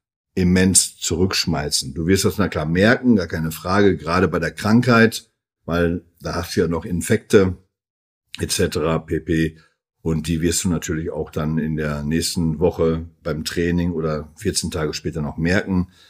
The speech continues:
äh, im leichten Ansatz. Aber beim Urlaub oder so, da ist das alles kein, kein Problem. Also wie gesagt, du kannst ruhig mal sieben bis zehn Tage Pause machen. Es wird dir nicht,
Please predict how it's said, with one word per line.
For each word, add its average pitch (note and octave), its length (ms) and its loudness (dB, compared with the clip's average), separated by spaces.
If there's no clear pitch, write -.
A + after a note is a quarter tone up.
äh, D#2 100 -6
im D2+ 140 0
leichten D#2 340 -2
Ansatz. F2 560 0
Aber D2+ 460 -4
beim D#2+ 200 -6
Urlaub A2 520 8
oder F#2 180 0
so, E2 400 2
da D#2 600 -2
ist F#2 220 -4
das - 200 -10
alles D2 320 -6
kein, C#2 440 -8
kein D2 320 -10
Problem. C#2 440 -6
Also G2+ 360 4
wie F#2 80 2
gesagt, E2 320 -2
du F2 60 -6
kannst E2 320 -4
ruhig G2 180 0
mal F2 340 2
sieben G2 360 4
bis E2+ 180 0
zehn F2 240 4
Tage D#2 260 -2
Pause G#2+ 380 6
machen. G2 420 2
Es - 380 -6
wird E2 260 -2
dir D#2+ 380 -2
nicht, D#2 760 -4